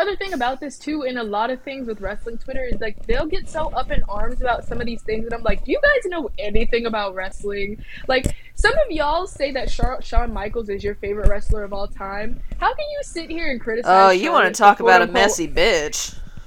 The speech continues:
Speaker 1: You wanna talk about messy? How can you sit here and criticize Charlotte for having an ego or being messy or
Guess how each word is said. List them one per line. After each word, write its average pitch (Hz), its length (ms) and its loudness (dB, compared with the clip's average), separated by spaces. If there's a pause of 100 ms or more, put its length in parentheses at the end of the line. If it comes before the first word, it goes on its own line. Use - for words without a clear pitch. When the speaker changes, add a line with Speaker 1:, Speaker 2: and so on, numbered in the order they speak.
Speaker 1:
You 320 220 4
wanna 480 180 2
talk 427 180 -4
about 285 240 -6
messy? 285 540 -10
How 349 160 -12
can 523 160 -2
you 440 80 0
sit 392 140 -2
here 349 120 -2
and 285 100 -6
criticize 320 480 0
Charlotte 277 440 -4
for 220 140 0
having 220 460 0
an 196 180 -6
ego 190 520 -6
or 180 140 -6
being 220 420 -4
messy 202 560 -4
or 180 320 -2